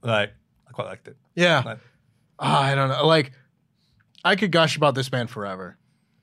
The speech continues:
Speaker 2: 'Cause, in my opinion, he is the greatest Intercontinental Champion of all time.
Speaker 1: If you liked, you like him this much, would he be now? I know you would have done it at Mania, but whatever. But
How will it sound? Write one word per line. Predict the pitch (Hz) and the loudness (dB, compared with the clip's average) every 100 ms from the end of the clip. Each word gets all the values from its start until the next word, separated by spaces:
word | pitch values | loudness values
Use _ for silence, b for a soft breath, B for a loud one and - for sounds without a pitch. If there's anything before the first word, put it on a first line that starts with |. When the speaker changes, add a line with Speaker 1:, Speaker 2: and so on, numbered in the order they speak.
| _ _ _ | _ _ _
Speaker 2:
'Cause, | 151 135 120 - 147 | -2 0 -2 -6 -2
in | |
my | 151 180 | 2 4
opinion, | 196 185 170 123 101 - _ | 4 4 2 2 -4 -12 _
he | 143 160 | 0 2
is | 139 | 2
the | |
greatest | 151 156 147 139 | 2 4 2 0
Intercontinental | 143 135 131 127 120 | -2 0 0 0 -4
Champion | 120 117 107 | -4 -6 -6
of | 110 | -6
all | 101 | -6
time. | 98 95 92 - b b b | -8 -10 -12 -14 b b b
Speaker 1:
If | b 208 | b -6
you | 240 | 2
liked, | 220 226 - - - | 2 2 -6 -20 -10
you | 190 | -2
like | 208 220 | 0 0
him | 160 | -2
this | 147 147 | -4 -4
much, | 113 101 - _ _ - | -4 -6 -14 _ _ -8
would | 151 175 | -4 -4
he | 151 131 | -2 -4
be | 117 110 107 110 - _ _ _ _ _ - | -4 -4 -4 -8 -14 _ _ _ _ _ -6
now? | 123 113 95 113 123 - | -2 0 0 -4 -8 -16
I | 104 | -10
know | 107 110 101 | -8 -8 -10
you | 110 | -14
would | 107 | -12
have | 107 | -8
done | 104 | -8
it | 104 | -8
at | 104 | -10
Mania, | 107 110 107 104 | -8 -6 -6 -8
but | 101 | -10
whatever. | 95 107 95 | -10 -10 -10
But | - 110 | -10 -14